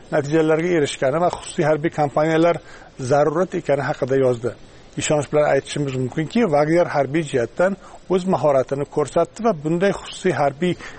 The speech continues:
kompaniyalarga ehtiyoj bormi yoki yo'qmi degan munozaralarga o'rin qoldirmadi, deya yozgan Ramzan Qodirov. U shuningdek, davlat oldidagi xizmatim tugagach, Yevgeniy Prigojin bilan raqobatlashishni va xususiy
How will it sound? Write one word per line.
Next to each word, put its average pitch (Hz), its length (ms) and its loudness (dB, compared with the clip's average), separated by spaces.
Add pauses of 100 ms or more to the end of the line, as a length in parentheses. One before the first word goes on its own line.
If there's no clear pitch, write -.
(140)
kompaniyalarga 151 680 2 (100)
ehtiyoj 160 300 -2 (140)
bormi 160 320 2
yoki 151 280 -2 (100)
yo'qmi 185 280 0
degan 143 280 2 (400)
munozaralarga 147 720 2
o'rin 151 300 0 (100)
qoldirmadi, 156 580 2 (100)
deya 131 240 2
yozgan 123 320 0 (320)
Ramzan 147 360 0
Qodirov. 127 420 0 (220)
U 156 60 0
shuningdek, 151 480 2 (380)
davlat 147 320 4
oldidagi 139 520 0
xizmatim 135 520 -2
tugagach, 135 440 0 (360)
Yevgeniy 139 540 0
Prigojin 139 520 0
bilan 156 200 2 (340)
raqobatlashishni 135 920 0
va 180 160 2
xususiy - 280 -4